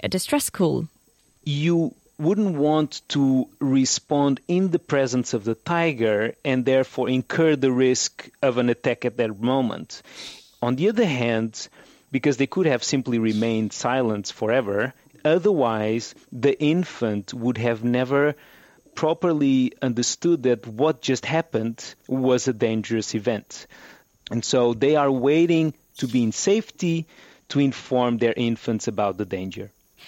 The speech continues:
Speaker 1: And what does this, the fact that they're delaying their calls, what does this tell us about orangutans?
Speaker 2: So far,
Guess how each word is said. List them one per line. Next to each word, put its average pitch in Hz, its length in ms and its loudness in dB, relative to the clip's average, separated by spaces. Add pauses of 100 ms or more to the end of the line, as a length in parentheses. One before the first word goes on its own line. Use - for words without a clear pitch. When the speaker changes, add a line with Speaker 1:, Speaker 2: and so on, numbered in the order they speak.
(220)
Speaker 1:
And 339 120 -12
what 480 200 -6
does 359 400 -6
this, 311 440 -2 (420)
the 262 100 -4
fact - 260 -4
that 220 160 -6
they're 202 160 2
delaying 180 540 2
their 160 100 -4
calls, 160 300 -8
what 208 120 -2
does 254 120 -6
this 240 140 -6
tell 180 260 -8
us 160 120 -10
about - 280 -10
orangutans? - 640 -14 (420)
Speaker 2:
So 214 320 0
far, 180 600 2